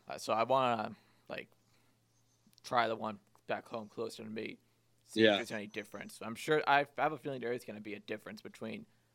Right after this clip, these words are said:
Speaker 1: the original and the chain location. Um, I'm sure there's gonna be some major difference.
Speaker 2: Is
Speaker 1: But
Speaker 2: there
Speaker 1: who
Speaker 2: anything you
Speaker 1: knows?
Speaker 2: didn't like about the pizza?
Speaker 1: <laughs>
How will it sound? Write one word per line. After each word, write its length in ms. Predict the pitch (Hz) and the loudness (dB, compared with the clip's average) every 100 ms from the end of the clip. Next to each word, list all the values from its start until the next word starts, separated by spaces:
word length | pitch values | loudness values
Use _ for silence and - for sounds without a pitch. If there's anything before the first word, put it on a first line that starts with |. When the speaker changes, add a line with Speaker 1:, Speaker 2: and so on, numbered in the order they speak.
| _ _ _ _ | _ _ _ _
Speaker 1:
the 80 | 110 | -6
original 560 | 110 113 113 117 113 - | -2 -2 -2 -4 -4 -6
and 320 | - - - - | -12 -14 -16 -16
the 280 | - - - - _ _ _ _ _ | -14 -10 -10 -12 _ _ _ _ _
chain 320 | - 123 117 | -6 -4 -4
location. 560 | 95 90 98 82 85 69 - _ _ _ _ _ _ - | -6 -12 -12 -12 -14 -16 -20 _ _ _ _ _ _ -8
Um, 360 | 85 67 67 - _ _ - _ _ _ _ | -6 -6 -10 -14 _ _ -20 _ _ _ _
I'm 100 | 104 | -10
sure 160 | 120 131 | -4 -4
there's 140 | 107 | -4
gonna 120 | - 101 | -8 -12
be 80 | |
some 280 | - - 104 | -8 -6 -6
major 260 | 107 110 - | -6 -8 -10
difference. 480 | - 104 80 78 - _ _ _ _ _ _ _ _ | -16 -14 -14 -14 -16 _ _ _ _ _ _ _ _
Speaker 2:
Is 120 | 151 156 | 12 12
Speaker 1:
But 40 | |
Speaker 2:
there 80 | 180 | 12
Speaker 1:
who 60 | |
Speaker 2:
anything 280 | 196 180 190 | 12 12 12
you 80 | 170 | 12
Speaker 1:
knows? 40 | |
Speaker 2:
didn't 180 | 160 180 | 12 12
like 160 | 185 185 | 12 12
about 200 | 180 180 | 10 8
the 60 | |
pizza? 360 | - 190 196 | 6 4 4
Speaker 1:
<laughs> 40 | 190 | 2